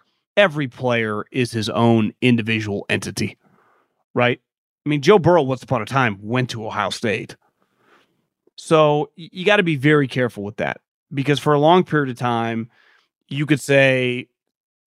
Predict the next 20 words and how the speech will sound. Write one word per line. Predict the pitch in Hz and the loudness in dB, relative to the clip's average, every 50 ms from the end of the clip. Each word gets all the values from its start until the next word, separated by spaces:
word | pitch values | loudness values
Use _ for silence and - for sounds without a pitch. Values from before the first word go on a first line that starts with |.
| _ - | _ -10
"This | 139 139 147 - | -6 -6 -6 -2
guy's | - 156 143 139 123 | -2 -2 -2 -2 -4
soft, | - 147 143 139 139 135 127 - | -4 -4 -2 0 0 -2 -2 -2
this | - 147 131 | -2 -2 -2
program's | - - 147 143 139 131 135 135 131 127 - | 2 4 4 4 4 4 2 2 2 2 0
soft, | - 135 135 131 135 131 127 - - | 0 2 2 4 4 4 2 0 -2
this | 143 135 - | -4 -4 -4
program | - - 143 139 131 123 131 131 131 | -4 -4 -4 -2 -2 -2 -2 -2 -2
stinks, | 123 - - - 131 131 131 123 - | -4 -6 -6 -4 -4 -2 -4 -4 -4
this | - 135 120 | -6 -6 -4
program's | - - 135 131 120 127 127 123 123 113 - | 0 2 2 2 2 2 0 0 0 -2 -4
good." | - 120 117 117 117 110 107 - _ _ _ _ _ _ _ _ - | -2 0 2 2 2 0 -4 -8 _ _ _ _ _ _ _ _ 0
Now, | 262 226 175 | 2 2 2
there | 151 147 160 147 - | 2 0 -2 -2 0
are | 170 165 139 120 | 0 0 0 -2
themes | - - _ - 175 170 160 156 147 147 131 120 | -4 -6 _ 0 2 4 6 6 6 6 4 2
with | 127 127 120 | 0 -2 0
certain | - - 143 131 107 110 104 | 0 2 0 0 0 -4 -8
coaches, | - - 143 156 143 - 101 98 117 - - - _ - | 0 2 4 4 2 2 -4 -12 -12 -12 -14 -16 _ -8
right? | - 110 107 120 123 | -4 -4 -4 -4 -4